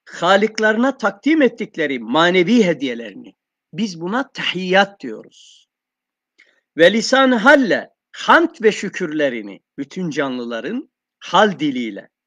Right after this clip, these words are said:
o vacibil, o zat-ı vacibil vücuda biz de takdim ediyoruz ki demiş, "La taknatu min rahmetillah." Yani rahmet-i ilahiyeden,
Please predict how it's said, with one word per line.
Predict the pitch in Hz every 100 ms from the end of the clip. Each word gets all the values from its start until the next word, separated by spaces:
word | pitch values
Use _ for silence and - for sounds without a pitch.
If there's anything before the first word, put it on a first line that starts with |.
| _ _ _ _ _ -
o | 208 202
vacibil, | 208 208 175 330 294 220 -
o | 190
zat-ı | 151 247 320 320 277
vacibil | 247 226 202 202 196
vücuda | 185 151 170 156 151 - _ _ _ -
biz | 147 311 269 190
de | 214
takdim | 196 175 - 226
ediyoruz | 180 151 147 139 -
ki | - 247 285 _
demiş, | 156 180 202 214 - - _ _ _ _ _ _ _ _ 156
"La | 185 214 208 190 175
taknatu | - - 247 247 233 233 208 175 151
min | 165 190
rahmetillah." | 160 196 - 165 - 139 131 - _ _ _ _ _ _ _ _ _ _ _ -
Yani | 175 185 190 190 285 - -
rahmet-i | 180 - 214 262 233
ilahiyeden, | 196 180 160 165 151 180 262 370